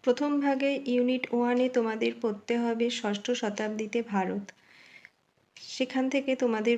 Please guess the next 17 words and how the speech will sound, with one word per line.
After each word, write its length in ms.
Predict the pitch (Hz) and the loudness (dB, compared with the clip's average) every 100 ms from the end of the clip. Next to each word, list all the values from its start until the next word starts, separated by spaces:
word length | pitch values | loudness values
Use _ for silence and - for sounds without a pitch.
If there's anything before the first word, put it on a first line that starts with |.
| 233 | 0
পড়তে 340 | 220 - 240 | -4 -2 -2
হবে 280 | 233 233 240 | 0 2 0
ষষ্ঠ 400 | 240 214 202 254 | 0 -2 -2 -4
শতাব্দীতে 680 | 247 226 233 220 226 226 | -4 -2 -2 -2 -2 0
ভারতের 480 | 226 214 208 208 220 | 0 0 -2 0 -2
রাজনৈতিক 580 | 208 196 202 220 214 226 | 0 0 -2 -4 -4 -4
অবস্থা, 600 | 220 214 214 - 226 220 | -4 -4 -8 -6 -4 -4
ষোড়শ 400 | - 220 208 208 220 | -4 -2 -2 0 -2
মহাজনপদ, 800 | 214 214 208 214 208 214 214 | -2 -2 -2 -4 -4 -4 -4
মগধ 380 | 214 208 196 208 | -2 0 0 0
সাম্রাজ্যের 640 | - 226 214 208 208 214 208 | -4 -4 -2 -2 -2 -2 0
উত্থান, 400 | 202 - 226 214 202 | -2 -4 -4 -4 -2
আলেকজান্ডারের 720 | 208 202 202 208 208 208 208 | 0 0 0 0 0 0 0
ভারত 340 | 202 196 202 | 0 0 0
আক্রমণ 440 | 202 202 214 220 240 - | -2 -4 -4 -4 -6 -6
ও 100 | 208 | -6
ফলাফল। 540 | - 180 185 185 185 | -4 -4 -4 -4 -8